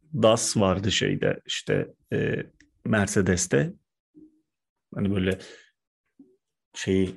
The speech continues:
e, işte direksiyonu kendine doğru çekince araçlar hafif bir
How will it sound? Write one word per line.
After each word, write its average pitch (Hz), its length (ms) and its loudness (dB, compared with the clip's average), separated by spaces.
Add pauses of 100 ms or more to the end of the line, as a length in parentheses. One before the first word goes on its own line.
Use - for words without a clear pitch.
e, - 360 -8 (300)
işte 98 260 -4
direksiyonu 98 480 0
kendine 98 440 0
doğru 95 220 2
çekince 98 520 -2
araçlar 107 520 -4
hafif 90 440 -8
bir 104 240 0